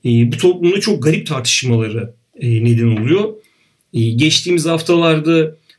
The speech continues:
tuhaf bir gazete, e, A K P'nin yirmi yılını ele alırken, değerlendirirken, e, özellikle E, iki bin on referandumunu her şeyin başlangıcı ve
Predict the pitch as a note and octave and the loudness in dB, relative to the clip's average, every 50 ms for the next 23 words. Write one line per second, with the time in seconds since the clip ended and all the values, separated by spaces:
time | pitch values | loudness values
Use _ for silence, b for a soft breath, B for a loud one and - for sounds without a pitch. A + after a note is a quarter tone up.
0 | _ _ - - C3 C#3+ E3 F3 - - D#3 C#3 A#2+ B2 C#3 B2+ D3 D3+ D#3 - | _ _ -6 -4 -2 -2 -2 -4 -4 -4 -4 -2 -2 -2 -2 -2 -2 -2 -2 -2
1 | D3+ D3+ C#3+ C#3+ - - - _ _ _ _ _ _ _ _ _ _ _ _ _ | -2 -2 -2 -4 -8 -12 -18 _ _ _ _ _ _ _ _ _ _ _ _ _
2 | _ B2 A#2 A#2 A#2 A#2+ A#2 A#2 - - C#3 B2+ C3+ B2+ - D#3+ D#3+ D#3+ E3 E3+ | _ -2 0 0 0 -2 -2 -6 -6 -4 -2 -2 -2 0 -2 -2 0 0 0 2
3 | F3 E3+ D#3 D3+ D#3 E3+ E3+ F3+ F#3+ G3 G3+ F3+ E3 D#3 D#3 F#3+ G#3 A3 G#3+ - | 2 2 4 4 4 2 2 0 0 0 0 2 2 2 2 0 -2 -6 -8 -14
4 | _ _ _ _ _ _ _ _ _ _ _ _ _ _ _ _ _ _ _ _ | _ _ _ _ _ _ _ _ _ _ _ _ _ _ _ _ _ _ _ _
5 | _ _ _ _ _ _ _ _ _ _ - - C3+ D3+ D#3+ E3 E3+ G#3 A#3 - | _ _ _ _ _ _ _ _ _ _ -4 -2 0 2 0 0 0 -2 -6 -6
6 | - D3 C3 B2+ B2 B2 C#3+ D3+ D#3 E3 E3+ D#3+ E3 E3 G3 G#3+ G3 - - F#3+ | -4 -4 -2 0 0 0 0 0 0 0 0 -2 -2 -2 -4 -6 -6 -6 -6 -6
7 | A3+ A3 A3 A#3 - - _ _ _ _ _ _ _ _ _ _ _ _ B2+ A#2 | -4 -4 -6 -8 -10 -16 _ _ _ _ _ _ _ _ _ _ _ _ -2 -2
8 | G#2 G#2+ A2+ A#2 A#2 A#2 B2 A#2 C3 D#3 E3 G#3+ A#3 A3+ - - D3+ C#3+ B2 A#2 | 0 0 -2 -2 -2 0 2 2 2 2 0 -2 -6 -8 -6 -4 -2 0 0 -2
9 | A#2 A#2 A#2 - _ _ _ _ _ _ _ _ _ _ _ _ _ _ _ _ | -4 -6 -12 -18 _ _ _ _ _ _ _ _ _ _ _ _ _ _ _ _
10 | _ _ _ _ - A#2+ A#2 A#2 A#2 A#2 - - D3+ F#3+ G3 F#3+ F#3 F#3 F3+ F#3 | _ _ _ _ -4 -4 -2 -2 -2 -4 -2 0 2 2 4 4 4 2 2 0
11 | F#3 F#3 F#3+ F#3+ F#3 E3+ F3 E3+ E3 E3+ G3 G#3+ G#3+ G#3 - E3 D#3+ E3+ F3 - | -2 -2 -2 0 0 2 2 4 2 2 2 0 -2 -4 -2 -2 0 0 0 -2
12 | - F3 F#3 F#3 E3 D3+ D#3 D#3 - - F3 F3 F3+ F3+ F3 F3+ F#3+ G3 E3+ F3+ | -2 -2 0 0 0 0 -2 -2 -4 -4 -4 -4 -2 -4 -2 -2 -2 0 2 2
13 | F#3 F#3+ F#3+ - | 2 0 -2 -4